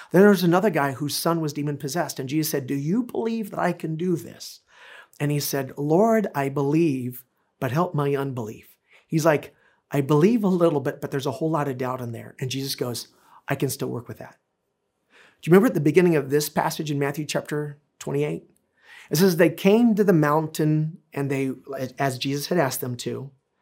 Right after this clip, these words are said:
and they worshiped him, but some of them doubted." You know, he didn't get on to them for struggling with their faith,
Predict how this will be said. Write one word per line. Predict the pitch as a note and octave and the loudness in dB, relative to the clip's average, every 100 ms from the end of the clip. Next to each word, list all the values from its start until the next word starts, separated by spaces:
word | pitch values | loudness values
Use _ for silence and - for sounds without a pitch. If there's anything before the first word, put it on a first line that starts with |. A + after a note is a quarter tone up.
| _ _ - | _ _ -8
and | C3+ | -4
they | C3+ | -2
worshiped | B2+ D#3+ - B2+ C3 | 0 0 0 -6 -8
him, | A2 A#2 A#2 _ _ _ _ _ _ - | -10 -12 -16 _ _ _ _ _ _ -6
but | C#3 | -6
some | - - C#3 | -4 -2 0
of | D3 D3+ | 0 0
them | D3 C3+ | -2 -2
doubted." | B2+ C3 C3+ C#3+ - G2+ _ _ _ _ _ _ _ _ _ | -4 -4 -4 -6 -12 -18 _ _ _ _ _ _ _ _ _
You | D3 | 2
know, | E3 F#3 | 4 4
he | F3+ | 2
didn't | C#3 F3 C#3 | -2 -2 -4
get | B2+ C#3 | -4 -2
on | B2 B2 D3+ | -2 -2 -2
to | F3 | -4
them | E3+ F3+ F#3 | -4 -4 -4
for | F3+ E3 | -4 -6
struggling | - - C3+ D#3 D#3 | -6 -8 -6 -4 -4
with | D#3+ | -6
their | D#3+ | -8
faith, | D#3 E3+ F3+ F#3 | -6 -6 -6 -8